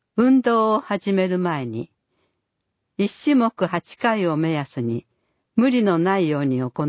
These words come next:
いましょう。痛みがあるときは、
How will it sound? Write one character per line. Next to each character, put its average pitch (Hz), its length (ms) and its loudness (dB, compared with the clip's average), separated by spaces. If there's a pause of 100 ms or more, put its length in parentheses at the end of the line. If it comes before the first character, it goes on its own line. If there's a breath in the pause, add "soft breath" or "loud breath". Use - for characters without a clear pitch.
い 135 80 -4
ま 135 140 -4
し - 180 -10
ょ 95 240 -10 (1300)
う。 196 40 -2
痛 254 240 2
み 277 140 2
が 220 120 0
あ 180 60 0
る 156 120 -4
と 151 140 -8
き 147 180 -6
は、 131 260 -8